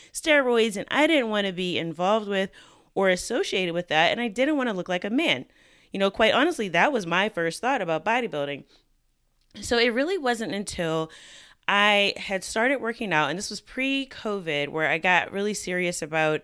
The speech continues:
you know, I was, I was working, I had a sedentary job, I was, like, sitting a lot,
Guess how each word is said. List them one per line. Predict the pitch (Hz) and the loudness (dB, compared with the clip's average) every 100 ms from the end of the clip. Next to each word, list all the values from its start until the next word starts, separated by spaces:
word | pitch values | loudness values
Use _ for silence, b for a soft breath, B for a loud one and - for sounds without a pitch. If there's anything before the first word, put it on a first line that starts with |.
| B B B B B | B B B B B
you | 190 | -2
know, | 185 180 | 0 2
I | 175 | 2
was, | 175 175 | 0 -4
I | 170 | -8
was | 165 175 | -8 -4
working, | 247 247 226 214 202 | -4 -2 -4 -4 -2
I | 175 | -2
had | 170 156 | -4 -6
a | 156 | -6
sedentary | - 202 208 - 175 165 | -6 -6 -6 -8 -6 -6
job, | 151 143 147 143 | -4 -2 0 -2
I | |
was, | 151 | -6
like, | 147 147 | -10 -10
sitting | - 202 185 180 | -8 -6 -4 -4
a | 160 | -4
lot, | 147 143 143 143 | -2 0 2 0